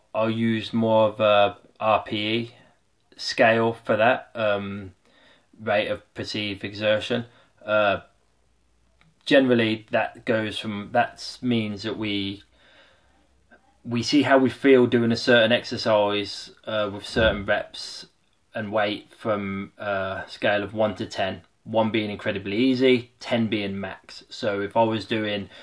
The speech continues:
three sets of ten at a level ten, which we wouldn't be, um, that would mean I was doing, maxing out my, going to failure basically on the tenth rep every time.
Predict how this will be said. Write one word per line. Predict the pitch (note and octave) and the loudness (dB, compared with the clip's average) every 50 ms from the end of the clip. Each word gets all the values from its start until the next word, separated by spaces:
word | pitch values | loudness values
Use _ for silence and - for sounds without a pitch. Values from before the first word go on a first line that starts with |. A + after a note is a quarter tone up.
| - - - - - _ _ _ | -20 -20 -20 -20 -20 _ _ _
three | - - B2 A#2 A#2 A#2+ G#2+ | -10 -6 -2 0 0 0 0
sets | - - A#2+ A2 G#2 - - - - - - | 0 0 0 0 0 -2 -6 -12 -10 -4 0
of | A2+ G#2+ G#2 G#2 G2+ F#2+ - - - _ - _ _ _ | 2 4 4 2 0 -4 -10 -18 -20 _ -20 _ _ _
ten | - - C#3 A#2+ G2+ G2 A2 A2+ - - _ _ _ _ _ _ _ _ _ _ | -2 2 2 2 2 0 -6 -12 -16 -20 _ _ _ _ _ _ _ _ _ _
at | - B2 A2+ A2 | 0 2 2 2
a | A#2 | 4
level | A#2 A2 G2 G2 G2 | 2 2 2 0 -6
ten, | F#2 - - D3 A#2 G2 G2+ G#2 - _ _ | -8 0 0 0 0 0 -2 -8 -12 _ _
which | - F#2 - - - - - - _ _ _ _ _ _ _ _ _ _ - | -10 -10 -10 -8 -12 -12 -14 -14 _ _ _ _ _ _ _ _ _ _ -16
we | G2+ G2 G2+ G2 | -12 -8 -8 -6
wouldn't | F#2+ G#2 G#2+ G2+ D#2+ | -6 -6 -6 -8 -8
be, | F#2+ F#2+ F#2+ F2 - - - - - - - _ - | -10 -10 -12 -12 -14 -20 -20 -20 -20 -20 -20 _ -8
um, | F#2+ A2 A2 G#2+ G2+ G2 F#2+ F#2 F2+ _ _ _ _ - | -2 0 0 0 0 -2 -6 -8 -10 _ _ _ _ -18
that | A2+ G2+ A2+ A#2 A2+ A2+ | -2 0 2 2 2 0
would | A#2+ A#2 G#2+ | -2 -2 -2
mean | A2 A2 G#2+ G#2 G#2 G#2 G2+ G2 | -2 -4 -2 -4 -4 -6 -6 -6
I | - A2 A2 | -6 -6 -4
was | G#2 G#2 G2+ F#2+ | -4 -4 -6 -6
doing, | - A#2+ G#2+ G#2 G#2 G2+ G2 F#2+ G2 F#2+ _ _ | -4 -2 -2 -2 -2 -4 -6 -6 -10 -12 _ _
maxing | - A2 A2 A#2 B2 A#2 A2 - - - - B2 A2 | -12 -6 -2 2 2 2 2 0 -6 -6 -4 -4 -2
out | G2+ G2 G2 F#2+ F#2+ - - _ _ _ _ _ _ _ _ _ | -2 -2 -2 -4 -4 -8 -12 _ _ _ _ _ _ _ _ _
my, | B2 A#2 G#2+ G2+ G2 G2 F#2+ F#2 - _ _ _ - | -2 0 0 0 0 -2 -4 -8 -12 _ _ _ 2
going | D3 C#3+ C3+ B2 | 4 4 4 2
to | B2+ A#2 | 0 0
failure | - B2+ A2+ A2 G#2+ G#2+ G#2+ G2 | 4 4 6 6 6 4 2 2
basically | - G2 G2 G2 F#2 - G#2 G2 - G#2 F#2+ F#2+ F#2+ F#2 - _ _ _ | 0 0 0 0 -4 -6 -8 -8 -6 -4 -4 -4 -4 -6 -10 _ _ _
on | A2 G#2+ G#2 G2+ F#2+ | -6 -6 -4 -4 -6
the | G2+ F#2+ | -8 -8
tenth | - - G#2+ G2 F2 - - | -4 -4 -4 -4 -4 -6 -4
rep | G#2+ G2 F#2 - - - - - - | -4 -4 -4 -4 -10 -18 -18 -8 -6
every | A2+ G#2 - - G2+ F#2+ | -6 -6 -6 -8 -12 -10
time. | - G#2 F#2+ F#2 F#2 F#2 | -8 -6 -6 -6 -6 -6